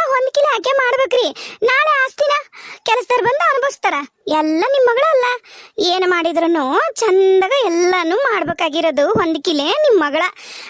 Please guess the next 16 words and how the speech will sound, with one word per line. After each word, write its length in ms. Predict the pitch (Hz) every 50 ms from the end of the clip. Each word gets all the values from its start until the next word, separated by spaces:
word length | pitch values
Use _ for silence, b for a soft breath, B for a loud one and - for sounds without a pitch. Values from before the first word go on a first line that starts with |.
| B -
ಅದಕ್ಕ 260 | 269 269 311 311 453
ನಾವ್ 220 | 494 554 523 403
ಯಾ 220 | 320 294 302 320 359 349
ಕೆಲ್ಸನೂ 360 | - 349 370 - - 494 539
ಇಟ್ಕೊಂಡಿಲ್ರಿ. 440 | 508 - 415 381 349 339 320 381 415 370 B B B B B - - -
ಸಗಣಿ 300 | 349 330 339 359 370 339
ಬಳಿಯೋದ್ರಿಂದ 520 | 339 330 320 320 320 302 320 330 311 311 302
ಹಿಡಿದು, 500 | 311 359 480 571 571 622 605 554 508 427
ಅಡ್ಗಿ 220 | 330 302 285 349
ಮಾಡೋದ್ರಿಂದ 520 | 359 359 339 339 330 302 294 285 294 294 285
ಹಿಡಿದು, 380 | 285 254 311 370 523 554 640 640 587 392 302 B B B B B B -
ಬಟ್ಟಿ 480 | - - 302 - _ _ 339 311 311 302
ಗಿಟ್ಟಿ 340 | 320 415 370 - _ 370
ಎಲ್ಲ 320 | 330 330 - 311 330 339 403 508
ನಿಮ್ 160 | 571 571 508 415
ಮಗಳ 220 | 330 277 269